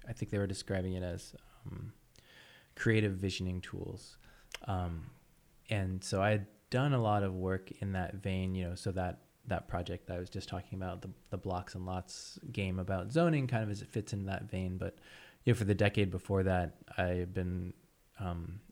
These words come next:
running this organization in New York called the Center for Urban Pedagogy, which basically just does that kind of work. I mean, we, we would build these teams of educators, ki-, artists and designers, and kind of advocates,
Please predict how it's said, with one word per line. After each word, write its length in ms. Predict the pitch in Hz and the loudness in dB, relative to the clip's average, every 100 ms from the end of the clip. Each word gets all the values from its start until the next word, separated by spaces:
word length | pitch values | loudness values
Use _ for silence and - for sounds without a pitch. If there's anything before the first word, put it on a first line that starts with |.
| - 165 | -14 -6
running 300 | 113 98 92 | 2 2 2
this 140 | 90 | 0
organization 480 | 90 90 92 92 90 | -2 -2 -2 -4 -4
in 80 | 90 | 0
New 80 | 107 | 2
York 260 | 156 135 | 4 2
called 240 | - 95 95 | -2 -4 -2
the 60 | |
Center 260 | 95 95 90 | -2 -2 -2
for 140 | - - | -4 -6
Urban 120 | 95 | -6
Pedagogy, 680 | 92 98 92 87 90 92 92 - - - - - _ - | -2 -2 0 -2 -4 -6 -8 -10 -20 -20 -20 -20 _ 0
which 340 | 92 - - | 0 -2 0
basically 380 | 110 - 104 92 | 0 2 2 2
just 260 | 107 98 | 2 2
does 160 | - 82 | 0 0
that 220 | 85 80 | -2 -4
kind 180 | - 87 | -4 -4
of 80 | 85 - - - | -6 -12 -16 -6
work. 300 | 95 82 - | -4 -4 -4
I 20 | |
mean, 160 | 87 90 | -6 -4
we, 140 | 90 90 - - | -6 -8 -12 -8
we 160 | 87 92 | -8 -4
would 200 | 90 87 | -6 -4
build 280 | 90 85 90 | -2 -2 -2
these 180 | 90 - | -4 -2
teams 380 | - 180 156 | 2 4 4
of 160 | 110 92 | 0 0
educators, 1000 | 92 - - 98 95 92 92 - - - - | -4 -2 -4 0 0 0 -2 -12 -16 -16 -12
ki-, 80 | - - | -12 -6
artists 320 | 92 92 - | -2 -2 -4
and 80 | 92 | -6
designers, 600 | 92 117 123 113 104 98 | -2 2 2 2 -2 -4
and 440 | - 92 90 92 98 - - - _ - | -6 -4 -4 -6 -8 -14 -20 -20 _ -6
kind 160 | 92 | -4
of 100 | 90 | 0
advocates, 640 | 92 90 98 107 - - | -2 -2 -2 -4 -4 -12